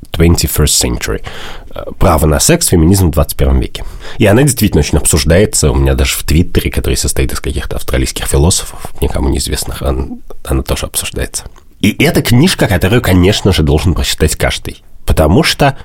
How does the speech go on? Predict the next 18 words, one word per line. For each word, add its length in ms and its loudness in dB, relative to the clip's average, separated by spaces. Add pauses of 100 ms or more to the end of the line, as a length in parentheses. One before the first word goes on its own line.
(140)
во-первых, 540 0
все 300 2
интуитивно 520 0
понимают, 460 2
что 240 0
вопросы 360 -2
феминизма 480 2
и 20 -4
секса 320 -2
очень 180 2
связаны 480 2
между 260 0
собой. 460 -4 (160)
А 140 2
во-вторых, 640 2
вопросы 360 2
секса 460 2 (100)
непрерывно 1040 4